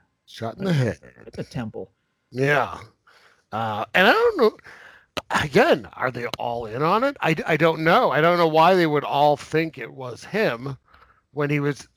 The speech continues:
Speaker 1: clearly sitting and jumped up to turn on the lights
Speaker 2: Well,
Speaker 1: at
Speaker 2: I
Speaker 1: the
Speaker 2: think it's,
Speaker 1: same
Speaker 2: they,
Speaker 1: second that a gunshot went off.
Speaker 2: they think that because he broke, you're not supposed to let, you're not supposed to break the chain. He broke the chain, which
Speaker 1: Yeah.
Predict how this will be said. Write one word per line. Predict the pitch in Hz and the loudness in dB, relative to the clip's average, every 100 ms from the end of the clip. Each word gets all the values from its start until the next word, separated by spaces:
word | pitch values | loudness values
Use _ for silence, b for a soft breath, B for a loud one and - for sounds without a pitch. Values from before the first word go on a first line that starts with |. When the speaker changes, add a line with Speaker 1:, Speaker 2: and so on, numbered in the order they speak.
| - | -6
Speaker 1:
clearly | - 226 254 208 | 4 4 4 0
sitting | - - 202 127 104 120 127 b b b b | -2 2 2 2 -6 -16 -18 b b b b
and | 156 151 | -6 0
jumped | 185 185 202 | 2 2 2
up | 202 | -2
to | - | -4
turn | 131 170 175 | -8 -2 0
on | 165 | 0
the | 139 | -2
lights | 127 139 160 104 - - - - _ - | 0 2 2 0 -8 -10 -10 -16 _ -2
Speaker 2:
Well, | 151 147 | -2 0
Speaker 1:
at | 151 | 0
Speaker 2:
I | |
Speaker 1:
the | 156 180 | 2 2
Speaker 2:
think | 185 196 | 0 0
it's, | 175 - | -4 -2
Speaker 1:
same | 147 | 0
Speaker 2:
they, | |
Speaker 1:
second | 220 - 143 - | 2 0 -4 -2
that | 131 | -6
a | |
gunshot | 120 196 190 113 85 | -4 -4 -4 -8 -10
went | 87 | -18
off. | 76 - _ - | -20 -20 _ 0
Speaker 2:
they | 147 | 0
think | 139 165 151 | 0 -4 -2
that | 147 127 | -2 -2
because | 127 110 123 | -4 -2 -2
he | 131 110 | -2 -4
broke, | - 131 127 - | -2 0 0 -2
you're | 127 | -2
not | 123 | -2
supposed | - 127 | -2 -2
to | 120 | -2
let, | 120 120 | -4 -4
you're | 117 117 | -6 -6
not | |
supposed | 110 123 98 | -4 -6 -6
to | 107 | -4
break | 117 113 - _ _ _ - | -4 -4 -10 _ _ _ -10
the | |
chain. | - 170 156 131 | 0 2 2 0
He | 131 | 0
broke | 110 123 | -2 -2
the | - | -4
chain, | - 135 117 - | -4 -2 -2 -8
which | - - - _ _ _ - | -14 -18 -20 _ _ _ -10
Speaker 1:
Yeah. | 147 143 135 131 | -4 -2 -2 -4